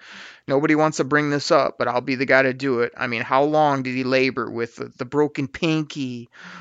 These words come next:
or the, uh, or the strained knee or the,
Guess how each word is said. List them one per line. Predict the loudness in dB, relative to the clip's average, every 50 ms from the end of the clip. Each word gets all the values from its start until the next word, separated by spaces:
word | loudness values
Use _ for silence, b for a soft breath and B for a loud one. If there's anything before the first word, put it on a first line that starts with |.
| -14 B
or | B 4 4 6
the, | 6 6 6 6 6 6 6
uh, | 6 6 4 2 0 B B B B B -4
or | -2 0
the | 0 0 0
strained | 0 -2 0 4 4 6 6 6 6 4 4 2 2
knee | 2 4 4 4 4 4 4 2 2 0 -2
or | -2 0 2 4 4
the, | 6 4 4 2 0